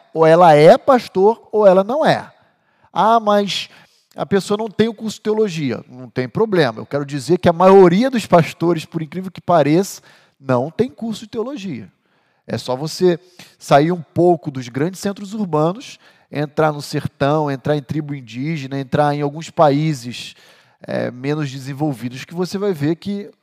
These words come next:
a maioria dos pastores não tem esse título, não passou por exame ordenatório de concílio,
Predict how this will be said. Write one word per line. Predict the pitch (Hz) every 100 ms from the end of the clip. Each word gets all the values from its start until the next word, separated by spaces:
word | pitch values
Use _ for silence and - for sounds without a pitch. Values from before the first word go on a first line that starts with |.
| _
a | -
maioria | 131 151 165 151 220
dos | 285 220
pastores | 220 185 - 147 165 160
não | 160
tem | 202 - 185 190 143 - _ _ _ _ _ -
esse | 127 123
título, | - - 135 156 170 160 151 - _
não | _ 147 190
passou | 190 175 - 185 185 165 117 - _ _
por | 135 139
exame | 135 123 139 139 131 123
ordenatório | 127 131 131 120 - 123 135 135 127
de | 120
concílio, | - 113 - - 151 165 165 160